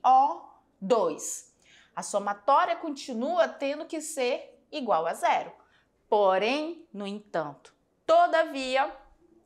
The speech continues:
olha o que acontece aqui. O oxigênio, ele é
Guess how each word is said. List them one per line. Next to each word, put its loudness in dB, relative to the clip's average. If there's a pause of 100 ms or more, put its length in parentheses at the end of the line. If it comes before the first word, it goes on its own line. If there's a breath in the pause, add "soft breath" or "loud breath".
(380)
olha 2
o -12
que -4
acontece -4
aqui. -16 (360 soft breath)
O 0
oxigênio, 0 (240 soft breath)
ele 2
é 2